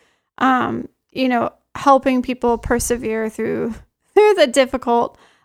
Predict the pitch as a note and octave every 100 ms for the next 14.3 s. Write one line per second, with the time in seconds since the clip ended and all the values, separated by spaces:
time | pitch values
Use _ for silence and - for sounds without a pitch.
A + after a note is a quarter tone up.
0 | - A3 A3+ A3+ - B3 A#3+ B3 B3 B3
1 | B3 A#3 A#3 A3+ A3+ A3 A3+ G#3+ - -
2 | - A#3+ D4 D4+ D4+ - F4+ E4 - D4
3 | B3 - C4+ E4 F4+ D4+ B3 A3 - A#3+
4 | - B3 A#3 B3 B3 A#3 A#3 A#3+ - A3+
5 | A#3 - A#3 A3+ - _ _ _ _ _
6 | _ - A3 A3 A3 G#3 A3 A3+ A#3 -
7 | - B3 A#3+ A3+ A3 - F3+ - - _
8 | B3 B3 A#3+ B3 B3+ B3+ - C4 B3+ C4
9 | B3+ C4 C4 - C#4+ D#4 B3+ - - C#4+
10 | C4 B3+ D#4 C#4+ A3+ - C#4+ D#4+ E4 D#4+
11 | - D4+ C#4 C#4 C4 B3 B3+ C4 B3+ C4
12 | A#3 A#3+ A#3+ B3+ C4 C4+ A#3+ A#3+ A#3 A#3+
13 | A#3 A#3 C4+ B3 A3 A3+ B3 B3 A#3+ -
14 | A3+ C4+